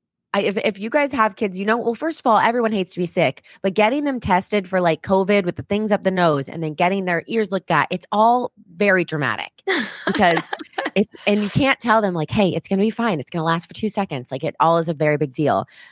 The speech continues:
Speaker 1: So the fact that this next invention is on the forefront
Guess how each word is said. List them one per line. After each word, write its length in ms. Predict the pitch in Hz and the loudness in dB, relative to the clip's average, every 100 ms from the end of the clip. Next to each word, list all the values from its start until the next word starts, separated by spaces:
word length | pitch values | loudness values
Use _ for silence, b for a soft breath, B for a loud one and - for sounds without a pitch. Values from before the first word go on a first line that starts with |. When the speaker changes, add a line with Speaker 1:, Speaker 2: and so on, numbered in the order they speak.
| B | B
Speaker 1:
So 220 | - 226 | -2 0
the 100 | 214 | 2
fact 340 | 190 214 220 247 | 2 2 2 0
that 120 | 262 | -4
this 160 | 226 208 | -2 0
next 300 | 180 - 185 | 0 0 -2
invention 720 | 175 147 151 180 175 196 - - | 2 0 0 -2 0 -2 -4 0
is 520 | 160 156 147 147 - - | 2 4 2 -2 -10 -2
on 180 | 170 160 | 2 2
the 80 | 156 | 2
forefront 680 | 156 151 - 156 147 - | 2 2 2 0 0 -4